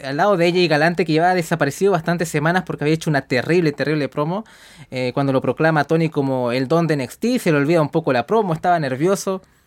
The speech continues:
No lo vimos más hasta este segmento que reaparece el hombre. Em, bueno, Santos le, ah, ve a, a Galante y como que le dice, bueno, ¿por qué este tipo está acá? Como que, más o menos como que lo desestima.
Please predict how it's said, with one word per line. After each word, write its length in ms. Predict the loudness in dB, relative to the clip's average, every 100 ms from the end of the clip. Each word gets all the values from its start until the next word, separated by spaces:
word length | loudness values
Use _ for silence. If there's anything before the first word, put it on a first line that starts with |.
| _ _
No 80 | -2
lo 100 | 0
vimos 240 | 2 2 2
más 280 | 2 0 -2
hasta 240 | -2 0
este 100 | 0
segmento 400 | -2 0 0 -2
que 160 | -2 0
reaparece 500 | 0 0 0 0 0
el 80 |
hombre. 360 | 0 0 -2 -6 _ _ _ _ _ _
Em, 520 | 0 2 2 2 0 -2 _ _ _ _ _ _ -6
bueno, 320 | -2 -2 -2 -8
Santos 400 | -2 -2 0 -2
le, 200 | -2 -2
ah, 260 | 0 -2 0
ve 200 | 0 2
a, 260 | 2 2
a 40 | 2
Galante 500 | 2 2 2 0 -2
y 20 |
como 240 | 0 0
que 80 | 0
le 40 | 0
dice, 140 | 0
bueno, 160 | -2 -2
¿por 140 | -4
qué 180 | -2 0
este 160 | 0 -2
tipo 200 | -2 -2
está 160 | -2
acá? 320 | 0 0 -2 -4 _ _ _ _ _ _
Como 300 | -2 0 0
que, 540 | -2 -2 -4 -8 -10 -6
más 260 | -4 -2
o 40 | -2
menos 240 | -2 -2
como 200 | -2 -2
que 120 | 0
lo 60 | -2
desestima. 580 | -2 -4 -2 0 -2